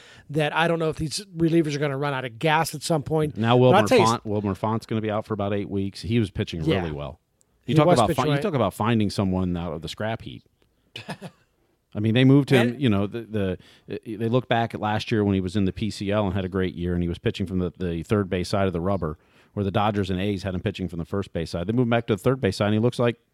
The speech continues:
Speaker 2: a, a really good pitcher in the Major League Baseball. It's, it's
Speaker 1: He's,
Speaker 2: incredible.
Speaker 1: he, no, he was, he was pitching outstanding when he had to come out of the game the other night.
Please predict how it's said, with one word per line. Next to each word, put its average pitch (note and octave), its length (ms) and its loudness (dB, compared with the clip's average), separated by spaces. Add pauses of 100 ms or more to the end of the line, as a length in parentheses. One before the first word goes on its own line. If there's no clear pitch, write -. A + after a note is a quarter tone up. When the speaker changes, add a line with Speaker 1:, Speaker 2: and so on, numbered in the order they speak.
(160)
Speaker 2:
a, G2+ 60 -10
a G#2 40 -8 (220)
really G#2+ 240 0
good A2+ 160 4
pitcher C3 240 2
in E2 80 2
the D2 60 -4
Major D#2+ 300 -6
League C2+ 140 -8
Baseball. C#2 400 -12 (120)
It's, - 100 -8 (160)
it's - 140 -10
Speaker 1:
He's, - 60 -8
Speaker 2:
incredible. F3 380 2
Speaker 1:
he, G3+ 260 0
no, F3 220 6
he F3+ 140 6
was, E3+ 180 0
he E3 100 0
was E3+ 100 2
pitching E3+ 300 -4
outstanding E3 480 0
when D3 100 -4
he D3 60 -2
had D3+ 100 -2
to A#2+ 80 -16
come D3+ 220 -6
out C#3 80 -4
of C3 60 -10
the B2+ 40 -12
game C#3 220 -6
the C#3 80 -4
other C3 120 -6
night. D3 240 -4